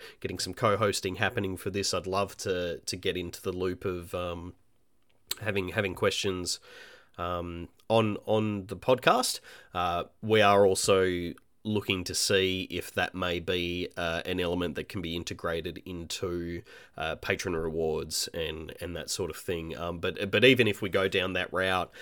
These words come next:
uh, feedback is, is very much appreciated. So if you are looking to leave that feedback, shoot us an email at podcast at dark magic games dot com.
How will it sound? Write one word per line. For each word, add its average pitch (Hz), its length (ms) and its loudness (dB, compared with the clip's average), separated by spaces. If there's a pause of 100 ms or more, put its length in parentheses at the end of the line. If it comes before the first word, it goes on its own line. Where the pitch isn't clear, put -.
(160)
uh, 85 220 -2
feedback 110 500 2
is, 101 320 -2
is 101 140 -8
very 98 320 0
much 90 240 -4
appreciated. 92 880 -2
So 90 280 -2
if 85 320 -4
you 98 120 -2
are 107 220 4
looking 101 500 -6
to - 160 -4
leave 110 280 0
that 98 180 -2
feedback, 156 540 0 (240)
shoot 233 200 2
us 151 120 4
an 127 100 6
email 113 580 4
at - 280 -6
podcast 120 800 -2 (200)
at 95 280 -6
dark 113 280 2
magic 104 440 -4
games 104 560 -4 (160)
dot 95 180 -2
com. 226 300 6